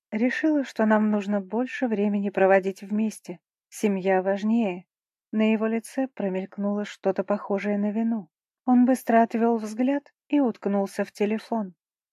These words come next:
"Я не уверен, что смогу. Возможно, придётся поработать в субботу". "Поработать", — повторила я мысленно. "Планы с Дианой, скорее всего". Но вслух произнесла:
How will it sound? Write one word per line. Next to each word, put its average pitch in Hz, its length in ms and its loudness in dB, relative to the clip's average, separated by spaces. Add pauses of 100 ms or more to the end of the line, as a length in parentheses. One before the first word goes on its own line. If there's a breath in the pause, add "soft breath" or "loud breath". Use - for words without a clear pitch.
(140)
"Я 240 180 4
не 254 100 6
уверен, 233 400 2
что - 240 -10
смогу. 175 540 -2 (240)
Возможно, 208 520 4
придётся 196 460 -4
поработать 190 560 0
в - 60 -20
субботу". 202 520 -8 (600)
"Поработать", — 226 1000 -4 (360)
повторила 185 540 4
я 185 200 0
мысленно. 180 720 -12 (500)
"Планы 254 380 6
с 220 80 -6
Дианой, 240 420 2
скорее 175 460 0
всего". 170 420 -6 (640)
Но 294 220 2
вслух - 420 -4
произнесла: 208 800 0